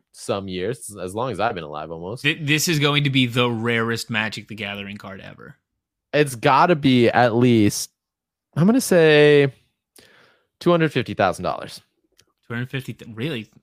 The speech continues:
Speaker 2: I, I,
Speaker 1: Yeah.
Speaker 2: I'd say this, we're looking closer to a million.
Speaker 1: You think?
Speaker 2: I do. Um, there's, there is, there is some questions about it. Um, whether or not this is gonna be a card that people actually wanna play with, I think is gonna in-, influence the value if this is a card that stays around.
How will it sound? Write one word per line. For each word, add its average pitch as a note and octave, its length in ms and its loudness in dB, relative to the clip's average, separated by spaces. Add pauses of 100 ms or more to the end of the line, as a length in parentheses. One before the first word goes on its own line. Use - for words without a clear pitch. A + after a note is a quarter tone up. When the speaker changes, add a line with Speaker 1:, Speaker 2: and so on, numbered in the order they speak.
Speaker 2:
I, C#3 220 -2
I, B2 200 2
Speaker 1:
Yeah. D#3+ 100 0 (160)
Speaker 2:
I'd D#3 220 2
say G3+ 180 2
this, D3+ 200 -2
we're C#3+ 160 0
looking C#3 240 -2
closer A#2+ 280 -6
to A#2+ 120 -10
a A2 40 -8
million. G2+ 440 -14 (540)
Speaker 1:
You A#2+ 140 -2
think? D3 380 0 (340)
Speaker 2:
I A#2+ 100 -2
do. G#2+ 420 -6 (440)
Um, C3+ 560 0
there's, C#3+ 680 -4 (480)
there E3 200 4
is, G3 200 0
there F3+ 240 2
is G3+ 120 -2
some A#3+ 140 -2
questions C3+ 480 -2
about G#2+ 280 -4
it. - 160 -8 (220)
Um, A#2+ 600 0
whether C3+ 280 -2
or C#3 60 0
not C3 300 0
this C3+ 160 -8
is B2 80 -6
gonna B2 160 -6
be A#2+ 120 -4
a A2 40 -4
card A#2 320 -10
that A#2 80 -14
people A#2+ 260 -10
actually A2+ 320 -10
wanna A2 240 -12
play A#2 380 -8
with, F#3+ 240 -6
I F3+ 100 -6
think F#3+ 200 -6
is F#3 120 -4
gonna F#3 160 -4
in-, F#3 140 -6
influence E3+ 440 -8
the F3+ 100 -8
value E3+ 380 -2
if C3 140 -6
this B2+ 180 -8
is A#2+ 60 -6
a A2+ 60 -6
card A#2+ 240 -8
that G#2+ 100 -12
stays A2+ 300 -8
around. G#2+ 480 -12